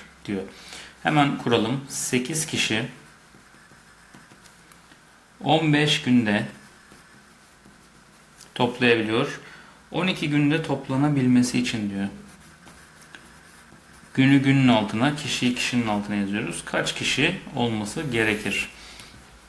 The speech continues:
Burada gün sayısı azaldıysa işçi sayısını arttırmamız gerekiyor. Ne kadar fazla işçi çalışırsa o kadar kısa sürede biter iş. Dolayısıyla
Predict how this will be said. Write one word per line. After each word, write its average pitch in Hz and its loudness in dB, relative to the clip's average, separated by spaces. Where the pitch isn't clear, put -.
Burada 139 2
gün 151 2
sayısı 139 2
azaldıysa 127 2
işçi - -4
sayısını 143 2
arttırmamız 123 2
gerekiyor. 107 0
Ne 117 -2
kadar 113 0
fazla 117 2
işçi - -2
çalışırsa 113 -4
o 151 -2
kadar 120 0
kısa - -4
sürede 113 0
biter 98 -6
iş. - -4
Dolayısıyla 135 0